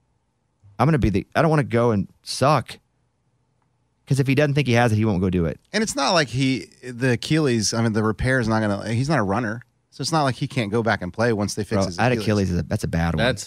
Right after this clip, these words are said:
Speaker 3: that's a nasty one.
Speaker 1: That's a bad one. It's worse
Speaker 2: Right,
Speaker 1: than an
Speaker 2: but he doesn't
Speaker 1: A C L.
Speaker 2: depen-, ever depend on his legs. It's not like, I
Speaker 1: As
Speaker 2: mean,
Speaker 1: a quarterback, everything de-, everything's your leg. Your plant, you throw, you
Speaker 2: you're
Speaker 1: run.
Speaker 2: telling me that if he heals right,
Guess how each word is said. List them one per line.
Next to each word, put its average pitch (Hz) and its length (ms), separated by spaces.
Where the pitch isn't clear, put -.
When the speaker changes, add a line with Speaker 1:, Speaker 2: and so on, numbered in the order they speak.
Speaker 3:
that's 127 340
a 143 60
nasty 98 360
one. 76 300
Speaker 1:
That's - 160
a 85 60
bad 82 240
one. 82 280
It's 123 140
worse 123 160
Speaker 2:
Right, 165 120
Speaker 1:
than 120 80
an 98 40
Speaker 2:
but - 80
he 220 60
doesn't 101 200
Speaker 1:
A - 40
C - 40
L. 101 60
Speaker 2:
depen-, 165 180
ever 160 220
depend 143 260
on 131 80
his 110 120
legs. 113 260
It's 107 140
not 147 160
like, 123 180
I 123 80
Speaker 1:
As 120 60
Speaker 2:
mean, 165 80
Speaker 1:
a - 40
quarterback, 196 300
everything 214 280
de-, - 160
everything's 160 300
your 113 100
leg. 92 340
Your 131 120
plant, 151 340
you 113 80
throw, 156 320
you 165 80
Speaker 2:
you're 117 80
Speaker 1:
run. 143 220
Speaker 2:
telling 254 260
me 233 120
that 185 140
if 139 140
he 226 160
heals 214 320
right, 120 360